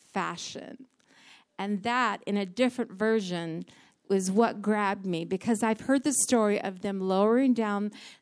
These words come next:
the lame man. They couldn't get in the house. They took the roof off. You have to remember, it's probably a straw roof. They lowered him down, and that, that interchange between the Pharisees and Jesus, and Jesus says,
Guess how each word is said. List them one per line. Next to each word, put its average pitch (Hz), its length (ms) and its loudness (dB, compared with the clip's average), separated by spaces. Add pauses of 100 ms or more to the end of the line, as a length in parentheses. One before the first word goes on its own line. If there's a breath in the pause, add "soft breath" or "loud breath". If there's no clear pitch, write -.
(140)
the 196 160 -4
lame 202 320 -2
man. 180 520 -4
They 180 100 -4
couldn't 214 400 -6
get 247 140 0
in 240 140 4
the 240 80 0
house. 185 640 -6 (380 loud breath)
They - 180 -20
took 277 280 -6
the 262 100 -2
roof 220 380 -2
off. 190 300 -6
You 190 80 -4
have 190 200 -8
to 202 80 -16
remember, 185 420 -4
it's 180 200 -6
probably 180 360 -4
a 175 60 -6
straw 185 420 -2
roof. 175 300 -2 (320 loud breath)
They 208 160 -2
lowered 226 480 4
him 254 260 2
down, 202 460 -2 (300 loud breath)
and 214 180 0
that, 196 480 -6 (100)
that 196 220 -4
interchange 220 760 -2
between 208 420 -4
the 190 60 -6
Pharisees 202 720 -2
and 202 140 -4
Jesus, 185 600 -6
and 180 180 -10
Jesus 190 420 -6
says, 180 320 -8